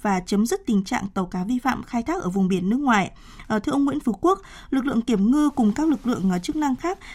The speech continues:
đã thực hiện nhiều chuyến tuần tra, kiểm tra, kiểm soát trên biển. À, xin ông cho biết thực trạng về hoạt động khai thác của tàu cá nước ta hiện nay ạ.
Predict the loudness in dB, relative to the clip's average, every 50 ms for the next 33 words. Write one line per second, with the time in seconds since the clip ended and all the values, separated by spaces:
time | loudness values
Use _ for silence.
0 | -4 -2 0 0 0 0 -2 -2 0 2 4 6 6 6 6 6 4 2 0 0
1 | 0 0 2 2 2 2 2 2 2 2 2 2 2 0 0 0 0 0 -2 -2
2 | 0 0 0 2 2 2 0 0 0 -2 -4 -2 -2 0 2 2 4 2 2 0
3 | -4 -12 -18 -20 -12 -4 0 0 2 2 2 0 0 -2 -2 -2 -2 -2 -2 -2
4 | 0 -2 -4 -2 -2 0 0 2 2 2 0 0 0 -2 -2 -2 -4 -6 -8 -6
5 | -6 -6 -4 -4 -6 -6 -6 -6 -4 -2 -2 -2 -4 -4 -4 -2 0 2 2 2
6 | 2 0 0 0 0 2 2 0 0 0 0 0 0 -2 -4